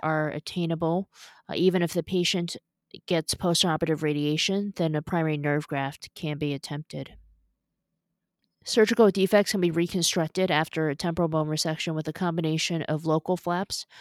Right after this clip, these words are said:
such as the temporalis flap, uh, autologous grafts for any C S F leaks, and, uh, of course, microvascular,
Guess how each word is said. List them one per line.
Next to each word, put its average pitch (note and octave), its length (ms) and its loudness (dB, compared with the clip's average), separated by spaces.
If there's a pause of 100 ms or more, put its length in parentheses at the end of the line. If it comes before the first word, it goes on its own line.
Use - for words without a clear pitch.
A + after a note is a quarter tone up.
(360)
such - 260 0
as E3 120 2
the D#3 80 -4
temporalis D#3+ 760 2
flap, F3 420 -6 (220)
uh, - 200 -10
autologous E3+ 600 2
grafts D#3+ 440 0
for D#3+ 140 -4
any D#3 180 -2
C F3 180 -2
S D#3+ 160 -2
F D#3 200 -2
leaks, - 420 -8 (920)
and, D#3 520 2
uh, D3+ 280 -2
of - 120 -4
course, E3 340 2
microvascular, D#3 920 0